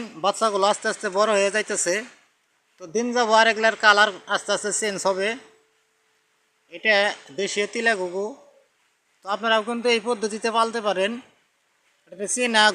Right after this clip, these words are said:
গম, কাওন, এই ধরনের খাবার দিয়ে পালা যায়। খুদ, সরিষা। এই দেখেন কি সুন্দর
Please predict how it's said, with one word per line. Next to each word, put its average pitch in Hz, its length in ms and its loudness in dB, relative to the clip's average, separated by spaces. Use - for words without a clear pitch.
গম, 202 260 6
কাওন, 202 380 4
এই 190 100 -8
ধরনের 214 340 2
খাবার 208 340 4
দিয়ে 202 240 0
পালা 208 200 0
যায়। 175 180 0
খুদ, 180 320 0
সরিষা। 180 460 0
এই 160 120 -10
দেখেন 143 220 -2
কি 175 60 -8
সুন্দর 165 200 -4